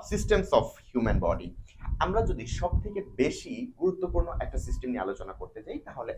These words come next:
এটা হচ্ছে নার্ভাস সিস্টেম বা স্নায়ুতন্ত্র। এই স্নায়ুতন্ত্রের যদি আমরা একদম কেন্দ্রে চলে যাই, তাহলে কিন্তু দুইটা পার্ট, ঠিক আছে? একটা হচ্ছে আমাদের ব্রেইন,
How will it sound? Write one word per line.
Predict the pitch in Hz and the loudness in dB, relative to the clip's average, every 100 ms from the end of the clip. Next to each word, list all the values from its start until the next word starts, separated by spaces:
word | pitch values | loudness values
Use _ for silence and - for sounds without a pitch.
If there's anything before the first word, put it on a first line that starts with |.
| - 147 | -4 -2
এটা | 202 175 | 0 -2
হচ্ছে | - - - 156 - - - _ _ | -4 -8 -2 -2 -2 -8 -20 _ _
নার্ভাস | 127 120 113 113 110 | 4 6 6 2 -4
সিস্টেম | - 120 - | -8 -4 -2
বা | 403 - _ - | -4 -8 _ -12
স্নায়ুতন্ত্র। | - 160 156 156 180 180 - 95 - - - - - - | -2 0 4 6 8 6 4 0 0 0 -2 -8 -4 2
এই | - - | 2 0
স্নায়ুতন্ত্রের | - 131 151 226 - 160 123 - 107 - | -2 0 4 4 4 2 0 -2 -2 -2
যদি | 123 127 - | -2 -2 -2
আমরা | 123 123 120 | -2 -2 -2
একদম | 123 127 - | -2 -8 6
কেন্দ্রে | 226 240 220 202 202 | 8 8 6 2 2
চলে | 120 92 | 0 0
যাই, | - | -2
তাহলে | 147 147 | -4 -4
কিন্তু | 180 196 139 | -6 -4 0
দুইটা | 147 151 117 | 2 2 2
পার্ট, | - 90 - - | 2 -2 -4 -8
ঠিক | - - | -8 -2
আছে? | - - - - 127 | 0 0 0 -2 -2
একটা | - | -2
হচ্ছে | 131 139 | -4 -2
আমাদের | 120 - - | -2 -2 2
ব্রেইন, | 131 240 | 6 6